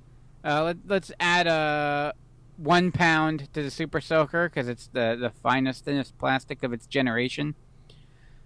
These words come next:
So let's say it weighed five, maybe six pounds max.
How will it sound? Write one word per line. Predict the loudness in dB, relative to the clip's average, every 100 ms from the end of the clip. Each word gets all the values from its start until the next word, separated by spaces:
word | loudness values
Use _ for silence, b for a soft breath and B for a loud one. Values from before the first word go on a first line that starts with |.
| -2
So | 4
let's | 4 6
say | 6 6 6
it | 2 4
weighed | 6 6 6 2 -2
five, | -12 -20 4 8 10 8 4
maybe | 0 2 6 6 6 2 0
six | 0 -2 0
pounds | 2 6 6 4 2
max. | 0 0 -4 -12 -14